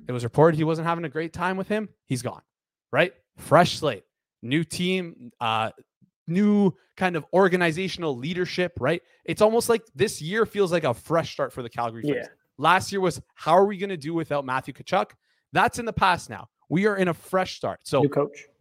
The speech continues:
Speaker 1: new coach,
Speaker 2: New
Speaker 1: new, al-,
Speaker 2: G M.
Speaker 1: new, almost new, new, new, new G M, new everything. Well,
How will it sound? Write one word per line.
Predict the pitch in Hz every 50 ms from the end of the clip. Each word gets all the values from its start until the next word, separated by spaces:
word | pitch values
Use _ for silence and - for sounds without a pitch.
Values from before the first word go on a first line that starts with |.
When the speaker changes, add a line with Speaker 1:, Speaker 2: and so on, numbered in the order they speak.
| _ _ _ _ _ -
Speaker 1:
new | 147 214
coach, | 208 - 220 214 - 143
Speaker 2:
New | 143 135 131 190 247
Speaker 1:
new, | -
al-, | 226
Speaker 2:
G | -
M. | -
Speaker 1:
new, | 196 262 320
almost | 294 294 294 294 262 196
new, | 240 269 269 254 - -
new, | - 214 285 _ _ -
new, | 170 190 226 220 220 214 196
new | 156 180 208
G | 156 151 180 202
M, | 233 269 269 233 175 123 -
new | 127 143 196 196 208
everything. | 240 240 240 180 151 117 120
Well, | 120 135 139